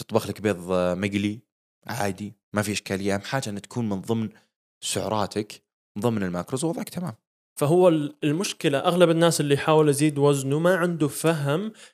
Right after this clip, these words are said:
Speaker 2: لكثافة السعرات اللي في أكله، فيعتقد إني لازم أزود أكلي. صحيح أنت لازم تزود أكلك، ولكن لازم تزود أكلك بطريقة معقولة إنك تقدر تستكمل فيها سعراتك. ففي مثال بسيط جدًا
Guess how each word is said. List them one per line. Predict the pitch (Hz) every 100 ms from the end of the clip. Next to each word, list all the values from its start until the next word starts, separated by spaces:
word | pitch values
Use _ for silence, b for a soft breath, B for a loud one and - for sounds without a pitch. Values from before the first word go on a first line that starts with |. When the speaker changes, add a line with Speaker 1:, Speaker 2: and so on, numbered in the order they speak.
| -
Speaker 2:
لكثافة | 123 139 135 170 165 -
السعرات | 131 - 139 123 147 160
اللي | 139 127
في | 123 -
أكله، | 139 131
فيعتقد | 117 127 127 131 139
إني | 139 139
لازم | 135 139 131 131
أزود | 127 135 127 127
أكلي. | 120 113
صحيح | 113 135 185
أنت | 151 135
لازم | 131 123
تزود | 117 123 120
أكلك، | 131 143 180 - B B
ولكن | 131 139 139
لازم | 147 143
تزود | 127 147 143
أكلك | 143 - 147 -
بطريقة | - 127 147 131
معقولة | 123 117 - 160 175 170 147
إنك | 151 139
تقدر | - 156 143 143
تستكمل | 135 - - 165 151 127
فيها | - 135 120
سعراتك. | - 117 131 127 131 -
ففي | 165 160 - - - 208
مثال | 185 175 156
بسيط | 127 131 131 113
جدًا | 117 117 120 165